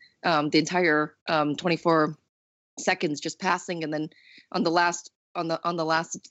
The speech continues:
uh, when we, when we really have to shoot it, somebody just jacks it up, and it's a, it's an ugly attempt that was forced. Um, and I think we saw that a lot in that fourth quarter in particular. Um, Jason Tatum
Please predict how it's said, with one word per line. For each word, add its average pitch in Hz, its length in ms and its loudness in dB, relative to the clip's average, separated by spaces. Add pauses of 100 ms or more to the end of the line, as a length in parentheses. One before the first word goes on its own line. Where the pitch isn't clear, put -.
uh, 156 240 0
when 160 180 0
we, 160 100 2
when 175 180 4
we 180 100 4
really 180 200 4
have 165 80 -2
to 160 80 -2
shoot 190 260 2
it, 156 180 2
somebody 170 260 2
just 151 220 -4
jacks 127 300 0
it 143 100 0
up, 143 220 0
and 139 100 -2
it's 135 160 -4
a, 135 180 0
it's 139 140 0
an 160 80 2
ugly 160 240 4
attempt 147 540 0 (320)
that 160 80 2
was 156 140 2
forced. 156 500 2 (100)
Um, 147 460 0
and 156 180 2
I 151 120 2
think 160 200 -6
we 156 60 -6
saw 147 180 -2
that 143 160 0
a 135 40 -2
lot 127 300 0
in 139 120 -6
that - 180 -6
fourth 135 200 -8 (400)
quarter 147 220 0
in 135 60 -2
particular. 143 600 0 (440)
Um, 185 280 2
Jason 240 340 0
Tatum 214 480 0